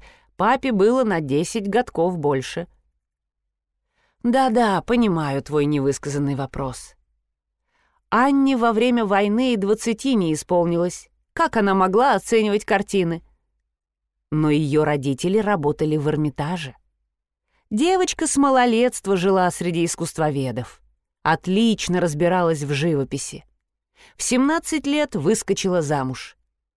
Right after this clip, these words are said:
Да и дед с бабкой имели большое собрание раритетов.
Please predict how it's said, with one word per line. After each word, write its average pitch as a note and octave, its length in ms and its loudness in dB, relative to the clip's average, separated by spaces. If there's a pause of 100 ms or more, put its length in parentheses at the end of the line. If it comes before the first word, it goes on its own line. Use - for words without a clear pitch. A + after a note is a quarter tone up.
(220)
Да A#3+ 140 0
и A3+ 120 2
дед E3 240 2
с D3+ 40 -4
бабкой E3 440 0
имели D#3+ 240 2
большое D#3 500 2
собрание D3+ 540 0
раритетов. C#3+ 680 -4